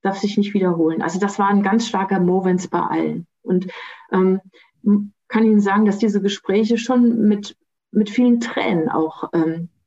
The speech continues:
vor sich ge-, von, vor sich gegangen sind und, und dass das wirklich, ja, wie Sie sagen, eine richtige Zumutung war. Und ich weiß, dass es für die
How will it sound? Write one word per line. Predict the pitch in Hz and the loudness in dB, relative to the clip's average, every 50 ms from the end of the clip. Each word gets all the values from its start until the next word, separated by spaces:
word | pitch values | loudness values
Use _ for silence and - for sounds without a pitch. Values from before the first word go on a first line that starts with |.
| _ _ _ _ _ _ | _ _ _ _ _ _
vor | _ - 175 165 | _ -2 0 0
sich | 165 170 - - | 0 -4 -6 -6
ge-, | - 170 160 - - | -6 -6 -6 -6 -8
von, | - - 185 170 185 180 | -4 -2 0 0 0 -2
vor | 185 - 180 175 | -2 -2 -2 -2
sich | 170 - - | -2 -4 -4
gegangen | - 165 165 160 147 151 156 165 | -4 -4 -2 -2 -2 -2 -2 -4
sind | 165 165 165 156 160 170 165 - | -4 -2 -4 -2 -2 -2 -4 -2
und, | - 180 185 180 - | -2 -2 -2 0 -2
und | - 185 202 | -2 -2 -2
dass | 202 196 196 | -2 -2 -2
das | - 202 202 196 190 | -4 -4 -4 -4 -4
wirklich, | 220 240 240 254 233 233 - - - - | -4 -2 -2 -2 -4 -4 -6 -14 -10 -4
ja, | - 247 254 214 | -2 0 2 2
wie | 208 220 | 2 2
Sie | 208 240 233 | 2 0 0
sagen, | 220 240 233 220 196 190 190 | 0 0 -2 -2 -2 0 0
eine | 202 202 202 | 0 0 0
richtige | 233 233 - - 220 226 226 | -2 -2 -2 -2 -2 -2 -2
Zumutung | - - - 233 214 196 185 175 180 175 170 | -2 -2 2 2 4 4 2 2 0 0 0
war. | 175 170 165 | 0 -2 -2
Und | 185 | -2
ich | 202 202 - | -4 -2 -2
weiß, | 196 196 202 240 285 285 - - - - - - - - - _ _ _ | -2 0 0 0 0 -2 -4 -10 -20 -18 -18 -16 -18 -18 -20 _ _ _
dass | - 208 208 220 | -4 -2 -2 -2
es | 214 - - | -4 -4 -2
für | - 220 | -2 -2
die | 208 208 202 196 190 190 - - | 0 2 0 0 0 -2 -4 -8